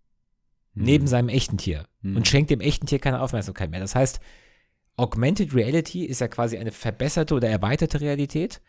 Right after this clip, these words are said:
Speaker 1: Mhm.
Speaker 2: Aber wie traurig muss deine Realität sein, wenn du, oder kann es sein, dass diese, dieses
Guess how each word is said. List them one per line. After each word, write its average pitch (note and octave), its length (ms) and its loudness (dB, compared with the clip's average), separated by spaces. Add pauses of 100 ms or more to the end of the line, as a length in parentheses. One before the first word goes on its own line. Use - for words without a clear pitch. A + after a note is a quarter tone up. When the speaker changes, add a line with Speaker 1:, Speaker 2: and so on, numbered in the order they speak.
(160)
Speaker 1:
Mhm. F#2+ 340 -14 (220)
Speaker 2:
Aber A#2 240 4
wie D3 80 4
traurig D#3 480 2
muss C#3 180 2
deine C3 200 2
Realität A#2+ 460 0
sein, B2 300 0
wenn B2 160 2
du, A#2 220 2
oder A2+ 260 6 (460)
kann D3 160 4
es F3+ 160 2
sein, C#3+ 220 2
dass B2+ 160 0
diese, B2+ 420 0
dieses B2+ 480 -2